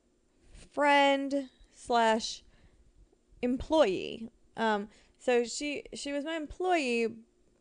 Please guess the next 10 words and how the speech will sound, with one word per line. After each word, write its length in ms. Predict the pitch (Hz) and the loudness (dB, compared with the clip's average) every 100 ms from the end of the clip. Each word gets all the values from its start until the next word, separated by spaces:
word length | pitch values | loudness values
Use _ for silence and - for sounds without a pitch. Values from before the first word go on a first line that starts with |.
| _ | _
but 120 | 254 | 0
we 120 | 247 | 0
became 480 | 226 240 - 269 262 | -2 -6 -2 0 0
friendly. 720 | - 233 214 208 208 202 208 214 - _ _ _ _ | -2 0 0 0 -2 0 -2 -6 -14 _ _ _ _
And 460 | 226 226 226 220 - _ _ _ _ | 0 2 4 0 -2 _ _ _ _
when 260 | 240 247 247 | -2 0 0
she 340 | - 262 247 | -2 -2 0
left 760 | 233 233 247 247 254 - - - | 0 4 6 6 4 0 -16 -6
the 100 | 226 | -2
organization, 1300 | - 233 220 214 208 196 214 220 - 214 202 202 | 2 2 0 -2 -2 0 2 2 0 -2 0 -2